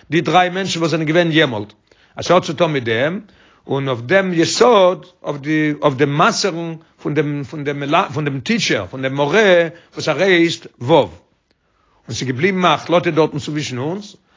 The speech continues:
אז דער רב שמואל מיכל טרענין, האט מיט מיין פעטער, הרב מנחם מענדל,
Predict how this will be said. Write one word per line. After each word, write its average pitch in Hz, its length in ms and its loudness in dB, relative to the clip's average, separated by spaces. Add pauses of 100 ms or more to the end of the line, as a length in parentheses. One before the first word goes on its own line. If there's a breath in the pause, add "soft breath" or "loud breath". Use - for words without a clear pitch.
(140)
אז 113 160 -4
דער 180 180 4
רב 165 100 -4
שמואל 139 220 -8
מיכל 170 280 -2
טרענין, 160 640 2 (420 soft breath)
האט 117 140 -8 (200)
מיט 127 360 -4
מיין 131 180 -2
פעטער, 135 500 -2 (380)
הרב 143 340 2
מנחם 151 300 -4
מענדל, 160 300 -2